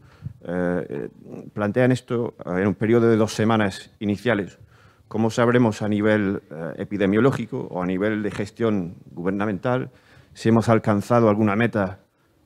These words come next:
eh, aceptable para el progreso del todo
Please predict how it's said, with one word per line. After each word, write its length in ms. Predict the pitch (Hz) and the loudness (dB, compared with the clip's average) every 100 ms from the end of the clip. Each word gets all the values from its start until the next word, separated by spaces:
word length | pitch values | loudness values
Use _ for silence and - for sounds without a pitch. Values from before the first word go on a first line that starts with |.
| _ - | _ -10
eh, 480 | 87 82 80 65 60 - | -6 -6 -6 -8 -12 -12
aceptable 760 | - - 117 - 120 110 117 139 _ _ _ | -12 -2 -2 0 -2 -2 -4 -8 _ _ _
para 140 | - 101 | -4 -2
el 60 | |
progreso 460 | 90 95 92 107 110 | 0 0 2 2 0
del 160 | 92 87 | -2 -4
todo 260 | 101 78 | -6 -8